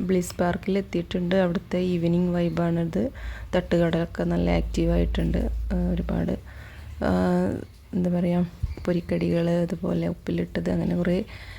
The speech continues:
എല്ലാ ഐറ്റംസും ഉണ്ട്. ഞങ്ങൾ കുറച്ചൊക്കെ വാങ്ങിച്ച് അങ്ങനെ ഞങ്ങൾ വേഗം പാർക്കിലേക്ക് പോവുക. ഞങ്ങൾ അവിടെ എത്തുമ്പോൾ എന്തായാലും കുറച്ച് ലേറ്റ് ആയിട്ടുണ്ട്. ഉം, എന്തായാലും, ആ, കുട്ടികളായിട്ട് കുറച്ചവിടെ എൻജോയ് ചെയ്യാമെന്ന് കരുതി. അപ്പോൾ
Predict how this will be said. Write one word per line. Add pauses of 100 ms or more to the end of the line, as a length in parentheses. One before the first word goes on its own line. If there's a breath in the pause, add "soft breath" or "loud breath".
(180 loud breath)
എല്ലാ
ഐറ്റംസും
ഉണ്ട്.
ഞങ്ങൾ
കുറച്ചൊക്കെ
വാങ്ങിച്ച്
അങ്ങനെ
ഞങ്ങൾ
വേഗം
പാർക്കിലേക്ക്
പോവുക.
ഞങ്ങൾ (640 loud breath)
അവിടെ
എത്തുമ്പോൾ
എന്തായാലും
കുറച്ച്
ലേറ്റ്
ആയിട്ടുണ്ട്.
ഉം,
എന്തായാലും, (560 loud breath)
ആ, (800 loud breath)
കുട്ടികളായിട്ട്
കുറച്ചവിടെ
എൻജോയ്
ചെയ്യാമെന്ന്
കരുതി. (520 loud breath)
അപ്പോൾ